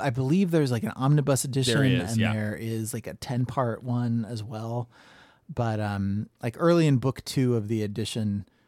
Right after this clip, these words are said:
Speaker 1: I read, um, that, so Agent three fifty-five and Yorick, they meet up with, uh, Doctor Mann, and she goes to,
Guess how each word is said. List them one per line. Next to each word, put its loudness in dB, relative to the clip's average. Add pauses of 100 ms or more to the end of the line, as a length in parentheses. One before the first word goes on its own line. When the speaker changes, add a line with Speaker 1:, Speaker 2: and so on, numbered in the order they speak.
(340)
Speaker 1:
I -2
read, -6 (580)
um, -2 (500)
that, 0
so 4 (160)
Agent 4
three 4
fifty-five 2
and 2
Yorick, 2
they -2
meet 2
up -2
with, -6 (400)
uh, 0
Doctor -2
Mann, -2 (540)
and -2 (420)
she -4 (1040)
goes 0
to, -2